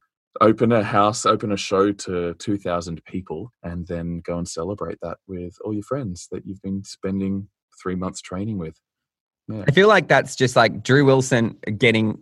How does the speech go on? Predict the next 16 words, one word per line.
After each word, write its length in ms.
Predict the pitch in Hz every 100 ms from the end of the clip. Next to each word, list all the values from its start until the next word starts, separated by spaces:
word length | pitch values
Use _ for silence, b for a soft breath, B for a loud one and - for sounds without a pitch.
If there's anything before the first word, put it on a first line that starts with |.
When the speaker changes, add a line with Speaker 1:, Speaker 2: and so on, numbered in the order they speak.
| -
Speaker 2:
you 140 | 113
know, 140 | 107 98
admitted 720 | 135 127 135 180 - 127 92
to 100 | -
puppetry, 640 | 110 131 120 - 101 90 -
fireworks 640 | 175 165 151 120 110 107
and 120 | 117 113
fanfare, 600 | 151 143 131 123 107 107
and 260 | 104 101
here 160 | 123 147
we 140 | 131
are, 220 | 120 110 107
we, 120 | 117
Speaker 1:
<laughs> 60 | 117
Speaker 2:
you've 140 | 120
arrived. 640 | 120 120 117 104 101 -